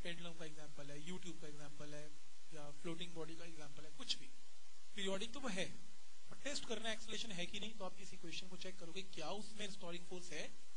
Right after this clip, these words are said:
और क्या ये इक्वेशन फॉलो हो रही है। अगर हो रही है, तो यानी कि एसएचएम है, नहीं है तो, अगर ये इक्वेशन फॉलो नहीं हो रही है, तो समझो वो एसएचएम में नहीं है। ये तो कोई प्रॉब्लम नहीं इसमें। अब क्वेश्चन ये है कि मैं ऐसी कितनी इक्वेशंस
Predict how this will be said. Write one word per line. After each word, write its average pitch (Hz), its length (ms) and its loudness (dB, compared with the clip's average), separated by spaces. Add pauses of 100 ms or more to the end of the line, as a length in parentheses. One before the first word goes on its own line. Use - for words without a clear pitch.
(340)
और 202 60 0
क्या 180 200 2
ये 208 120 4
इक्वेशन 214 280 0
फॉलो 190 280 0
हो 170 160 0
रही 190 100 0
है। 240 60 2
अगर 247 140 0
हो 214 160 2
रही 196 160 0
है, 147 100 0 (540)
तो - 40 -2
यानी 214 160 0
कि 175 60 0
एसएचएम 147 340 -2
है, - 180 0
नहीं 196 180 0
है 226 80 2
तो, 226 140 0 (640)
अगर 175 120 0
ये 196 80 0
इक्वेशन 196 300 0
फॉलो 196 180 0
नहीं 202 220 0
हो 220 60 2
रही 208 120 0
है, 196 80 0
तो 196 140 0
समझो 190 280 0
वो 196 80 -2
एसएचएम 185 320 0
में 233 220 0 (360)
नहीं - 120 0
है। - 100 0 (420)
ये 170 80 0
तो 170 100 0
कोई 233 80 0
प्रॉब्लम 226 280 0
नहीं 214 100 0
इसमें। 220 220 0 (1500)
अब 233 160 2
क्वेश्चन 233 360 0
ये 143 200 0
है 120 100 -2 (840)
कि 226 220 2 (920)
मैं 285 80 -2
ऐसी 247 240 -2
कितनी 247 320 0
इक्वेशंस 262 540 0